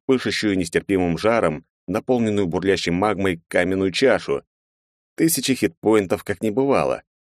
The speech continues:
но способность швырять камни элементаль не утратил, что и продемонстрировал тотчас же, метнув в меня очередной подарок. Слегка прокачанная акробатика не позволила мне полностью увернуться от него.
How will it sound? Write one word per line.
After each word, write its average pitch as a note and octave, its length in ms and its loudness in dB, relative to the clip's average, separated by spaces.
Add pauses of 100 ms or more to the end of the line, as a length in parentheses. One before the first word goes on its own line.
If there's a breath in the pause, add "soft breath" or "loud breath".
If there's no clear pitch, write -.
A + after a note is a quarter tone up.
(140)
но D2+ 160 -4
способность E2 580 0
швырять E2+ 340 0
камни A2 440 -2
элементаль F2 500 0
не G2 80 0
утратил, A2 560 0 (440)
что - 200 2
и A3 80 4
продемонстрировал E3+ 880 2
тотчас E2+ 400 0
же, C#2+ 220 -6 (420)
метнув D3+ 440 2
в - 20 -4
меня G#2+ 260 2
очередной F2+ 460 2
подарок. D2+ 480 0 (460)
Слегка E2 440 0
прокачанная E2+ 460 0
акробатика F#2+ 560 0
не G2+ 120 -4
позволила A#2+ 460 0
мне F#2 180 -2
полностью F#2 460 -2
увернуться A2 400 0
от D2+ 140 -4
него. D#2 260 -2